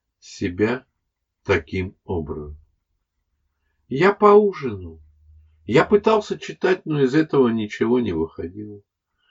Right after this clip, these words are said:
Суть прочитанного – да и даже абзацы предложения не закреплялись в моём сознании.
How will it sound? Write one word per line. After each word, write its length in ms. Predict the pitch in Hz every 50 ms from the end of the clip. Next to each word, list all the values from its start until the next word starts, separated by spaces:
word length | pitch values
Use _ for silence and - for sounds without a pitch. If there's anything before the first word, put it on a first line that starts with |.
| _ _ _ _
Суть 360 | _ - - 214 233 - -
прочитанного – 1120 | - 208 214 214 214 - - 247 240 233 - - - 120 107 104 98 90 85 80 78 - _ _ _ _ _ _ _ _ _ -
да 180 | 98 107 165
и 200 | 190 - - 196
даже 340 | - 202 202 202 - - 202
абзацы 680 | - - 143 147 147 135 147 185 196 190 - - - 127
предложения 920 | - 127 123 123 123 127 127 127 120 - 170 175 170 160 151 135 - 101 - _ _ _ _ _ _ _ _ -
не 160 | 123 131 139
закреплялись 880 | 135 156 170 156 - - 160 170 151 - 180 180 170 156 120 95 - -
в 40 | -
моём 340 | 107 104 107 120 123 117 101
сознании. 760 | - - 98 90 87 - 120 123 131 127 120 104 95 95